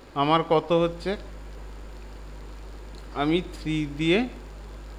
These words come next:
ডিভাইড করছি। তাহলে আমার এখানে এইভাবে কাজটা হচ্ছে। এবার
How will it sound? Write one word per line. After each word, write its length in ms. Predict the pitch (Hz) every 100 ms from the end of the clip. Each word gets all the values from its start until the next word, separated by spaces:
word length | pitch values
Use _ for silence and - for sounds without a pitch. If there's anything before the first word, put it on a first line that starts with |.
| - -
ডিভাইড 500 | 139 135 143 147 143 -
করছি। 540 | 135 135 - - - 123 123 - - - - -
তাহলে 340 | 139 156 165
আমার 380 | 175 175 185 175 190 - - - -
এখানে 640 | 147 - 170 170 190 240 240 - - -
এইভাবে 520 | 143 151 147 160 180
কাজটা 720 | 160 143 139 - - - 170
হচ্ছে। 600 | 147 131 - - - 127 123 - - - - - - - - - - - - - -
এবার 340 | 220 185 170